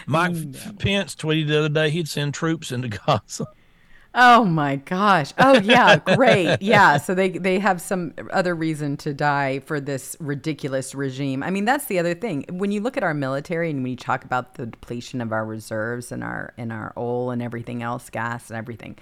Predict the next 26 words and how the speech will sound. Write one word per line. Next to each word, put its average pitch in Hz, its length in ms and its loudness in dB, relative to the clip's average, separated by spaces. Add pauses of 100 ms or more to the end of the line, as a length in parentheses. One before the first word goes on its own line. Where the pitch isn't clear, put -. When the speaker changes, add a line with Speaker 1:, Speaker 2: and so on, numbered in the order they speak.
(500)
Speaker 2:
Well, 160 300 6
when 170 140 0
you 170 80 0
start 240 300 0
looking 175 440 -4
at 123 400 -4 (100)
what 156 640 0
they 139 180 -2
have 127 300 -8
done, 117 440 -4
what 139 180 -6
this 139 220 -10
regime 127 580 -6
has 117 300 -12
actually 110 640 -10
done 104 520 -10
to 123 160 -6
our 104 120 -6
country, 113 480 -12
they 135 120 -4
have 139 180 -10
put 131 160 -8
us 120 160 -12
in 120 180 -10
such - 460 -8
a 110 160 -14